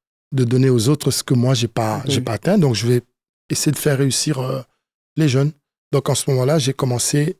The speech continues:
Speaker 1: à basculer. Donc, j'étais d'abord blessé avant d'avoir le diagnostic.
Speaker 2: Mhm.
Speaker 1: J'étais blessé. Et, euh, voilà, je venais quand même au terrain. Les jeunes me disaient, « Oui, mais t'es blessé, mais tu vas pas nous laisser comme ça. Tu t'entraînes plus avec
Speaker 2: Ouais.
Speaker 1: nous. Alors, entraîne-nous. »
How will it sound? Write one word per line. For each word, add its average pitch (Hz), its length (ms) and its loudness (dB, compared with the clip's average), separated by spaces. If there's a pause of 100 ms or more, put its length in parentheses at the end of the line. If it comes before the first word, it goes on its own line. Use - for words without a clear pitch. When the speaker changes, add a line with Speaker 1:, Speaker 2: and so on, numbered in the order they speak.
Speaker 1:
à 120 60 0
basculer. 120 480 0
Donc, 123 160 0
j'étais 123 300 0 (160)
d'abord 131 360 2
blessé 123 320 4
avant 147 260 2
d'avoir 139 260 4
le 127 80 4
diagnostic. 120 600 0
Speaker 2:
Mhm. 147 240 0 (300)
Speaker 1:
J'étais 143 300 2
blessé. 170 640 4 (680)
Et, 131 160 4
euh, 113 840 0 (220)
voilà, 160 340 4
je 120 100 2
venais 143 200 4
quand 147 100 0
même 139 140 4
au 131 40 2
terrain. 147 260 2
Les 147 100 6
jeunes 143 180 4
me 139 100 4
disaient, « 127 140 4
Oui, 196 140 6
mais 165 120 4
t'es 175 120 2
blessé, 160 360 4
mais 151 380 4
tu 151 120 -2
vas 151 80 2
pas 170 120 2
nous 160 80 4
laisser 151 240 2
comme 147 140 0
ça. 190 200 2
Tu - 80 -10
t'entraînes 165 320 0
plus 160 120 2
avec 139 160 2
Speaker 2:
Ouais. 120 80 4
Speaker 1:
nous. 220 160 6 (420)
Alors, 165 280 2
entraîne-nous. » 196 540 4